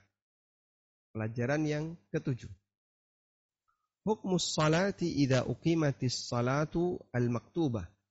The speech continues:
Hukum melaksanakan salat sunnah apabila salat wajib telah dikumandangkan iqamah. Idza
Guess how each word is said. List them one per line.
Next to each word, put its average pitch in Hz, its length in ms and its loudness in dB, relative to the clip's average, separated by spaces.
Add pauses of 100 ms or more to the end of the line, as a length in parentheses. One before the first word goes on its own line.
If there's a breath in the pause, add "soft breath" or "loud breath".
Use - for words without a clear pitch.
(1080)
Hukum 196 400 -2
melaksanakan 151 560 0
salat 120 320 0
sunnah 160 400 2 (160)
apabila 123 800 0
salat 117 320 -2
wajib 123 400 0 (160)
telah 127 240 -6
dikumandangkan 113 960 -6
iqamah. 101 400 -6 (3000 soft breath)
Idza 147 240 2